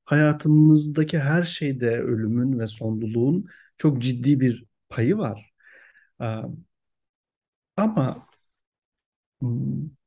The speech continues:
şimdi son-, neden sonluluk olarak düzeltme gereği, e, duyuyorum bu söylediği şeyi? Çünkü, e, işte bir panik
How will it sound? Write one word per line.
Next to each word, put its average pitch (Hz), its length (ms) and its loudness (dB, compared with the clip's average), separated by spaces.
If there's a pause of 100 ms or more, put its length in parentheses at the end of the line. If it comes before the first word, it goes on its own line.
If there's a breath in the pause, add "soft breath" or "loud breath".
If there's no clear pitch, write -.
(340)
şimdi 165 200 0
son-, 156 300 4
neden 180 260 8
sonluluk 135 580 6
olarak 123 340 2
düzeltme 127 460 0
gereği, 120 520 -2 (260)
e, - 20 -12 (400)
duyuyorum 123 480 4
bu 123 60 -4
söylediği 123 520 0
şeyi? 127 360 -4 (360)
Çünkü, 170 520 4 (840)
e, 156 60 -10 (760)
işte 147 200 -2
bir 151 260 2 (500)
panik 127 500 -2